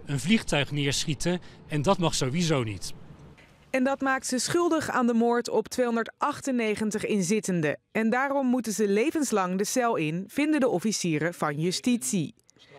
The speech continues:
Speaker 2: De rechtszaak duurt al ruim anderhalf jaar. Eerder kwamen nabestaanden van de slachtoffers aan het woord in de rechtszaal om te vertellen over hun verdriet.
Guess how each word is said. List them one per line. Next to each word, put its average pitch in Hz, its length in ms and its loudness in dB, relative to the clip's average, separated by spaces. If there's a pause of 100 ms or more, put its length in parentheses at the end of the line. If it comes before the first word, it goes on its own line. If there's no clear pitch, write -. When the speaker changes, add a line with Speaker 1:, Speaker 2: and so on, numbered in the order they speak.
(1040)
Speaker 2:
De 233 120 0
rechtszaak 247 540 0
duurt 269 260 0
al 226 200 0
ruim 196 300 -2
anderhalf 156 560 0
jaar. 196 400 0 (500)
Eerder 285 320 0
kwamen 254 340 0
nabestaanden 233 680 0
van 190 160 -2
de 175 60 -2
slachtoffers 175 640 -2
aan 175 100 -2
het 170 120 -2
woord 170 300 2
in 185 140 0
de 180 60 0
rechtszaal 170 560 -2
om 220 220 -2
te 240 100 -4
vertellen 285 520 0
over 233 320 0
hun 165 220 0
verdriet. 185 580 -2